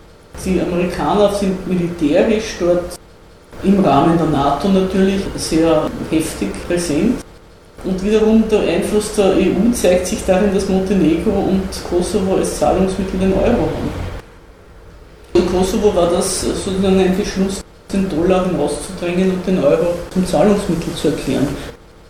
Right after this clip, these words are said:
Wie der Euro dorthin kommt, das sind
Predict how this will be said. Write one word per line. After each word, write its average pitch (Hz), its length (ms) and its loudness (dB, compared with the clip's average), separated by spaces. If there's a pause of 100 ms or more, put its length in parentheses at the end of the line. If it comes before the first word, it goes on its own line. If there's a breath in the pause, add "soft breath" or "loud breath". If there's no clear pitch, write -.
(280)
Wie 208 220 0
der 180 260 0
Euro 202 340 2
dorthin 233 500 -2 (120)
kommt, 147 320 2 (1120)
das 170 240 0
sind 175 240 2